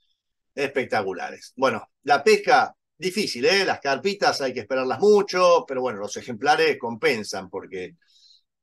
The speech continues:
van de cuatro a ocho kilos. Este, se pescó esa noche que estuvimos un pejerrey de cincuenta y cuatro centímetros a fondo y con lombriz. Gente que estaba haciendo una pesquita menuda ahí de bagrecitos, de mojarrones,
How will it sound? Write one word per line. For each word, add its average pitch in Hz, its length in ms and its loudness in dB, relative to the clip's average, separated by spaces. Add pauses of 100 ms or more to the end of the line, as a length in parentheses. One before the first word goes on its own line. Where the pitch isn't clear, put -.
van 104 200 -6
de 95 220 -6
cuatro 135 520 2
a 92 100 -4
ocho 98 260 -8
kilos. 123 680 -4
Este, - 560 -16 (120)
se - 240 0
pescó 185 400 -2
esa 156 220 -2
noche 180 200 -10
que 127 100 -8
estuvimos 165 520 -6
un 233 140 -10
pejerrey 147 500 -4
de 127 140 -4
cincuenta 131 580 -6
y 143 60 -12
cuatro 135 280 -8
centímetros 131 720 -6
a 101 80 -10
fondo 170 300 -8
y 104 60 -8
con 104 160 -6
lombriz. 92 480 -16
Gente 147 240 -10
que 98 80 -10
estaba 123 420 -2 (720)
haciendo 151 260 -8
una 117 140 -4
pesquita 120 340 -8
menuda 151 540 -2
ahí 143 120 -6
de 127 80 -2
bagrecitos, 113 800 -6
de 90 80 -14
mojarrones, 190 640 -6